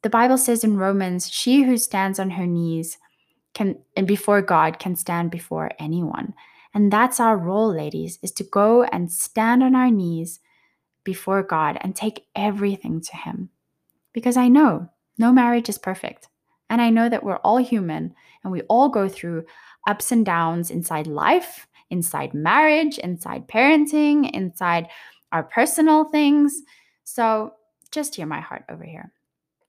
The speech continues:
Take it to God and pray about it. And the second way to honor your husband is to always have a filter <laughs> over your mouth when you speak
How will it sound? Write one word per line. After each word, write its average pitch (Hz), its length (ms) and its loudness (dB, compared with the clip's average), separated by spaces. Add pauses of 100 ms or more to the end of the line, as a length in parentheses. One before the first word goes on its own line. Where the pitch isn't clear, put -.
(280)
Take 185 220 -10
it 247 80 -10
to 294 140 -8
God 180 360 -12 (160)
and 180 160 -6
pray - 160 -16
about - 240 -16 (160)
it. - 40 -20 (1000)
And 285 80 10
the 302 60 8
second 370 360 2
way 185 220 2
to - 220 -10
honor 202 180 -4
your 370 180 -2
husband 160 680 -10 (100)
is 190 140 -8
to - 240 -12
always 269 320 0
have 196 320 -6
a 190 100 -6 (160)
filter 190 640 0 (220)
<laughs> - 260 -2
over 208 240 4
your 220 240 4
mouth 156 400 0 (400)
when 196 180 0
you 196 160 0
speak - 520 -8